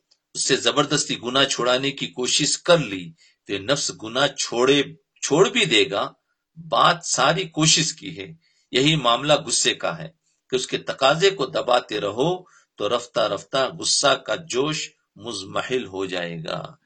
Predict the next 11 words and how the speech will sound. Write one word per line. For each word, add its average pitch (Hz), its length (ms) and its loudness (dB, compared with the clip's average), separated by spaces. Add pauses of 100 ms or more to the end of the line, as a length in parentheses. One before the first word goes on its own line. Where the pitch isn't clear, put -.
(280)
कमजोर 117 640 2
पड़ 87 120 -6
जाएगा। - 520 -14 (2500)
जी, 92 440 -8 (2500)
एक 139 260 2
गुस्से 135 300 0
का 135 160 2
इलाज 123 600 2
बता 110 260 0
रहे 101 260 -4
हैं। 82 360 -12